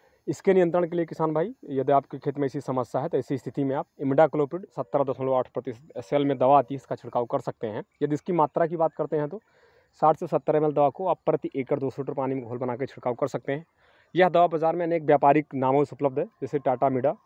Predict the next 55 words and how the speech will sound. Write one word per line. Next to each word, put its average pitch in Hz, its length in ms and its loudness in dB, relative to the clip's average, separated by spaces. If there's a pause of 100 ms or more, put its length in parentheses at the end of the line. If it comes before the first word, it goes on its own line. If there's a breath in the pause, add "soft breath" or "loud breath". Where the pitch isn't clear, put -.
अथवा 117 400 -4 (240)
जैसे 117 260 -10
कि 131 140 -10
अगर 131 160 0
आप 131 100 0
धानुका 123 340 -2
की 139 100 -4
लेते 123 180 -2
हैं, 156 80 -8
तो 160 80 -14
मीडिया 127 220 -2
नाम 123 160 -4
से 127 100 -10
मिल 127 140 -4
जाएगी। 113 220 -4 (1300 soft breath)
अथवा 170 240 4
किसान 175 300 -2
भाई, 185 100 -2
अ, 247 160 -12 (640)
दूसरी 135 240 -4
दवा 151 180 6
का 151 80 -6
भी 147 60 -6
छिड़काव 143 260 0
कर 147 140 0
सकते 135 260 -4
हैं, 165 100 -2
जैसे 143 300 2
आपको 131 280 0
सिंजेंटा 139 440 2
की 170 120 -8
कराटे 143 360 2
मिल 147 140 0
जाएगी, 139 260 0
उसका 156 300 -4
भी 143 100 -4
छिड़काव 131 280 -2
कर 139 140 0
सकते - 260 -8
हैं। 147 100 -2
यदि 139 80 -4
इसकी 156 200 -6
मात्रा 143 320 0
की 156 120 -6
बात 156 180 -2
करते 151 220 -4
हैं, 151 80 -4
तो 156 80 -8
एक 139 60 -16
सौ 151 100 -8
पच्चीस 139 340 -6
एम 135 100 -2
एल 131 60 -6
दवा 127 160 -2
को 170 180 -12